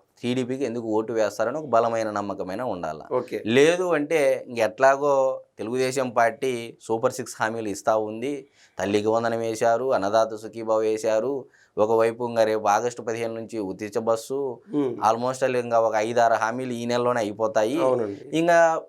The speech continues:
Speaker 1: maybe ఇంకా సూపర్ సిక్స్, సూపర్ సెవెన్ నేను అబద్ధాలని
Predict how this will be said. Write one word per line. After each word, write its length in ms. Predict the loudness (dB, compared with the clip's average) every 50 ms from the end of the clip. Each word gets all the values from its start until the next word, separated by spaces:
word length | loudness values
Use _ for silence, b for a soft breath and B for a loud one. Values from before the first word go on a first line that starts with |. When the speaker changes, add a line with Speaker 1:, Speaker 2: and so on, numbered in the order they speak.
| -8
Speaker 1:
maybe 340 | -6 -4 -2 -2 -2 0 0
ఇంకా 560 | 0 0 0 -2 -4 -4 0 0 2 2 0
సూపర్ 300 | -2 -2 -4 -2 -2 -4
సిక్స్, 260 | -4 -4 -6 -6 -6
సూపర్ 300 | -2 0 0 2 2 0
సెవెన్ 200 | 2 2 2 2
నేను 160 | 2 2 2 2
అబద్ధాలని 540 | 2 2 2 4 4 4 4 4 2 -2